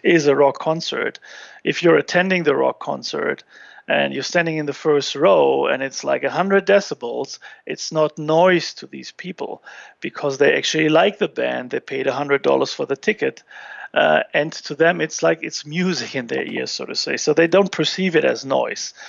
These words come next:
In, in contrast to that, think about somebody who's living, you know, three blocks away from the concert hall, trying to sleep,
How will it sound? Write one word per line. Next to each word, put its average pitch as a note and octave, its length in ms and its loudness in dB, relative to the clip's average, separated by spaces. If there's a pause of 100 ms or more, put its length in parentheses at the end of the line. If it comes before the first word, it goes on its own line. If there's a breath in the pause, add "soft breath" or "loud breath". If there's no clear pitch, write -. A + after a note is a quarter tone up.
(420 loud breath)
In, - 160 -2
in E3 160 -2
contrast F#3+ 540 2
to D#3+ 60 -8
that, F3+ 240 0
think F3 180 -6
about C#3+ 340 -2
somebody C#3 380 -4
who's C3 220 -10
living, C3+ 280 0
you B2 100 -12
know, A#2 120 -8
three D3+ 220 -2
blocks C#3 340 2
away C3 260 0
from C3 200 -4
the B2+ 100 -4
concert F#3 420 0
hall, C3 460 2 (300 loud breath)
trying E3 340 2
to C#3+ 120 -10
sleep, G#3+ 600 -4